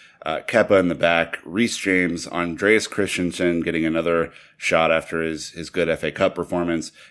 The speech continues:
Antonio Rudiger, uh, comes in for Fikayo Tomori and Cesar Azpilicueta at left back, um, because he's our best left back.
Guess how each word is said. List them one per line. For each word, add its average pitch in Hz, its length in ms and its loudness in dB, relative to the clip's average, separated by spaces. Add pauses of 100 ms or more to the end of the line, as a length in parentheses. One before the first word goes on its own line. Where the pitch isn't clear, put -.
Antonio 110 480 4
Rudiger, 87 680 4 (360)
uh, 71 140 -4
comes 92 340 -2
in 87 140 0
for 82 100 -8
Fikayo 82 400 0
Tomori 95 580 2
and 80 140 -4
Cesar 87 420 2
Azpilicueta 82 840 0
at 73 100 -4
left 85 260 0
back, 82 440 2 (320)
um, 76 460 -8
because 78 380 -10
he's 76 120 -12
our 78 80 -6
best 76 300 -2
left 69 180 -10
back. 92 380 2